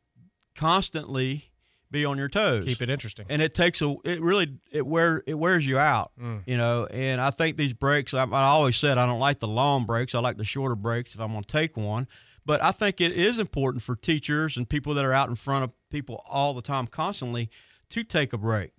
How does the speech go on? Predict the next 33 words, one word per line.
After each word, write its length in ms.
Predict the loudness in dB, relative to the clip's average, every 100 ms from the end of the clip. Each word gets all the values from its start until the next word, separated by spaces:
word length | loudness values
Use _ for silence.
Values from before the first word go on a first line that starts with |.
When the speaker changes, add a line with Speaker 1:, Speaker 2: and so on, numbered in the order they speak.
| _ _ -4
Speaker 1:
right? 320 | 0 0 0 _
Speaker 2:
Mm-hmm. 180 | -18 -8
Speaker 1:
To 80 | -2
mentally 680 | 2 4 4 4 4 2 -4 _ _ _ _ _ _ _ _ _
close 460 | -2 0 2 2
everything 380 | 0 -2 -2 -2
down 320 | -2 0 0
and 80 | -2
relax 800 | -2 0 2 4 4 2 -4 -8
and 320 | -4 -4 -6
just 280 | -6 -4 -4
Speaker 2:
Mm-hmm. 80 | -8 -6
Speaker 1:
get 120 | -2
away 340 | 0 2 2
from 220 | 2 -2 -2
it 100 | 0
all. 200 | -2 -2
Sometimes 560 | -2 0 2 2 2
you 100 | -2
could 120 | 0
have 200 | 0 0
too 160 | -2 -4
much 360 | 2 2 2 -2
of 220 | -4 -6 -20 _ _ _ _ _
things, 480 | -6 -4 -6 -8 -6
you 100 | -2
know 140 | 0
what 80 | 0
I 40 | 0
Speaker 2:
Oh, 40 |
Speaker 1:
mean? 280 | 0 0 0
Speaker 2:
yes. 520 | -4 -6 -8 -10 -6
Speaker 1:
And 640 | -2 2 2 0 -4 -10